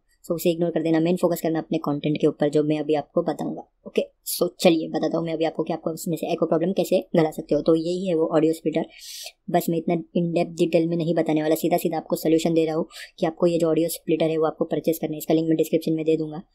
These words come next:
So, आपको बस ये ख़रीदना है, अपने iPad के ऊपर लगाओ, बस आपका एको प्रॉब्लम सॉल्व हो जाएगा। और ये जो माइक का है इसके अंदर आप माइक अलग से जो मैंने लिया है वो आप पुट कर सकते हो। और जो दूसरा पोर्ट है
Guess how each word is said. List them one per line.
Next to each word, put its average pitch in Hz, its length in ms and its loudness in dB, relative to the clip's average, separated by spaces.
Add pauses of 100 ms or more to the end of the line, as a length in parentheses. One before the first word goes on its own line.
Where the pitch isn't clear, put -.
(120)
So, - 80 -2
आपको 160 240 2
बस 165 160 0
ये 165 100 2
ख़रीदना 160 380 -4
है, 156 80 0
अपने 151 280 2
iPad 151 260 2
के 160 60 4
ऊपर 151 300 -2
लगाओ, 147 320 -2 (460)
बस 151 260 -2
आपका 185 380 -4
एको 190 220 2
प्रॉब्लम 175 380 0 (280)
सॉल्व 156 300 0
हो 147 60 -4
जाएगा। 139 220 -6
और - 560 -6
ये 165 60 2
जो 165 100 0
माइक 160 240 2
का 180 80 2
है 170 160 -4
इसके - 260 -2
अंदर 160 160 0
आप 160 220 -4
माइक 160 300 -2
अलग 165 160 0
से - 220 -2 (140)
जो - 160 -4
मैंने 156 180 -2
लिया 160 180 2
है 156 80 -6
वो 156 60 -6
आप 151 180 -10 (140)
पुट 180 140 -4
कर 180 140 0
सकते 160 280 -2
हो। 165 160 0 (420)
और 165 80 2
जो 170 100 2
दूसरा 175 260 2
पोर्ट 165 260 -2
है 165 100 -2